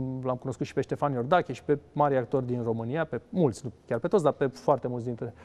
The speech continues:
actorii mari din România. Um, Mitică Popescu era un actor tehnic.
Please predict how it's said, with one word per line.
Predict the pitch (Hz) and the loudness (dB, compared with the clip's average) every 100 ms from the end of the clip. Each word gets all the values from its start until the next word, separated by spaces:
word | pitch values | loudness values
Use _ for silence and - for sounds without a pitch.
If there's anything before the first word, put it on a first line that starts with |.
| - - | -20 -14
actorii | - 113 127 117 | -10 -4 -2 0
mari | 120 120 | 2 0
din | 113 | 0
România. | 107 107 127 226 - - - - - - | -4 -4 -4 -6 -8 -20 -20 -20 -20 -8
Um, | - 165 160 156 156 151 156 - - | 2 4 6 4 2 -2 -6 -12 -10
Mitică | 196 160 220 | -4 2 2
Popescu | 214 208 202 | 2 2 4
era | 208 | 4
un | |
actor | 180 - 196 | 2 0 -2
tehnic. | - 202 120 101 - | 0 -4 -4 -10 -14